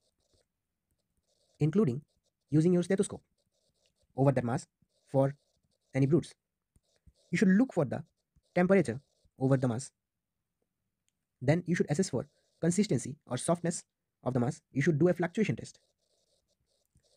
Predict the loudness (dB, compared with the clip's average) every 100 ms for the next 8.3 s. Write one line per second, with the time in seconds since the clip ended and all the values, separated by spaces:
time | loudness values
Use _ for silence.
0 | _ _ -4 0 2 2 0 -2 -6 _
1 | _ 0 4 2 0 -10 _ _ _ _
2 | _ _ _ 0 2 2 _ _ _ _
3 | _ _ _ -16 -2 0 2 2 2 0
4 | -6 _ _ _ -6 -4 -4 -6 _ _
5 | _ _ _ _ _ _ _ _ _ _
6 | _ _ -4 0 0 0 -4 -2 -4 -4
7 | _ _ _ -4 -2 -4 -8 _ _ _
8 | -2 -2